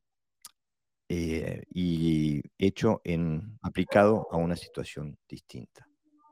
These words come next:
¿no? Eh, entonces, eh, eso es importante saberlo, eh, comprenderlo. Estamos hablando de aprender algo en un contexto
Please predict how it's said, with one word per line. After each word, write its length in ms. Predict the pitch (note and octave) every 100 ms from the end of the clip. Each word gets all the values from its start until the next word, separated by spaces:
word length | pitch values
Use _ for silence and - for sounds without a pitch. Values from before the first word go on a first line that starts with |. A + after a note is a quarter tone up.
| D4
¿no? 120 | D4 - _ _ - - _ _ -
Eh, 580 | D#2+ E2 D#2 D2+ D2 C#2 -
entonces, 760 | D#2 - G2 G2 A#2 A2 - -
eh, 500 | F2 D#2 D2+ B1 B1+ - - _ _
eso 240 | - A#2+ B2
es 80 | C3+
importante 540 | G#2 F#2+ - G2+ -
saberlo, 440 | - C#2+ - _ _ - _ -
eh, 140 | E2+
comprenderlo. 720 | - E2 E2 D2+ C#2 B1+ - _ _ _
Estamos 320 | G#2+ A#2+ C3
hablando 480 | A#2 A2+ G#2 E2 D2+
de 360 | D2+ D#2 - _ _ _ _ _ _
aprender 680 | - - - D#2+ F2 G2+ B2+
algo 560 | A#2 F#2+ E2 C2+ - - _ _ - C5+ - - -
en 220 | D#2 E2
un 140 | A2 C#3+
contexto 720 | C3 A2+ B2+ - - G3+ G3+